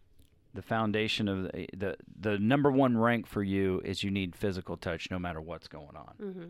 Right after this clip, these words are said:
Speaker 1: That you need that. And then if you try to rank after that, my, uh,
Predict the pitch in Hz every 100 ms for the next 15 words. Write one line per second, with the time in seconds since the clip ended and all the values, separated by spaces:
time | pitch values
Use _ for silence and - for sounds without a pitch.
0 | - - - 95 92 87 76 80 64 -
1 | _ _ _ _ - - - - - -
2 | 123 139 135 131 - _ _ _ 131 117
3 | - 151 - 160 151 123 123 131 123 -
4 | 123 123 131 117 101 95 95 95 _ _
5 | _ _ _ _ _ _ 110 110 120 131
6 | 139 135 135 - _ _ _ _ _ _
7 | _ _ _ _ _ _ _ _ _ -